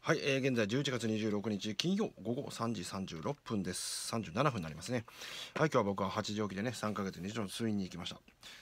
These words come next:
そして母は今日仕事休みですけども、えー、朝からお友達と出かけてます。夕方まで帰らへんってことでね、その間に王様ランキング七話、そしてエスエーオー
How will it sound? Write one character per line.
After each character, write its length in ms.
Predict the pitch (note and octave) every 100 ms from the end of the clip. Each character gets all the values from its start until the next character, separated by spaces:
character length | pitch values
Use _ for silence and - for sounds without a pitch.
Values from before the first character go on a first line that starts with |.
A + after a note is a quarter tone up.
| - -
そ 100 | G#3
し 40 |
て 100 | D3
母 320 | B2 C3 A2
は 160 | B2 A#2+
今 200 | G#2 D#2+ - -
日 40 |
仕 120 | -
事 160 | A#2 G2+
休 180 | A2 B2
み 60 |
で 80 | G2
す 80 | -
け 60 | A#2
ど 60 |
も、 140 | D3 -
え 100 | F2+
ー、 40 |
朝 220 | - G#2+ G#2
か 100 | G#2+
ら 120 | E2+ -
お 100 | A#2+
友 160 | A#2
達 140 | G2 -
と 80 |
出 100 | E2+
か 80 | G#2+
け 80 | B2
て 100 | -
ま 120 | F#2
す。 260 | - - - - - - - - -
夕 140 | A#2
方 180 | B2+ A#2+
ま 80 | G#2
で 80 | G2
帰 160 | F#2+
ら 60 | F2+
へ 20 |
ん 40 | E2
っ 20 |
て 80 | -
こ 60 | E2+
と 40 |
で 120 | A2+
ね、 100 | C3+
そ 140 | - A#2+
の 80 |
間 120 | A2+ G#2+
に 60 |
王 140 | G2 A2
様 180 | G#2+
ラ 100 | G#2
ン 60 | G2+
キ 120 | F#2+
ン 40 | E2+
グ 80 |
七 240 | F2+ G2+ B2
話、 140 | -
そ 140 | - A2
し 20 |
て 140 | - F#2+
エ 60 |
ス 180 | F#2+ -
エ 220 | G2 F#2+
ー 20 |
オ 60 |
ー 40 | E2+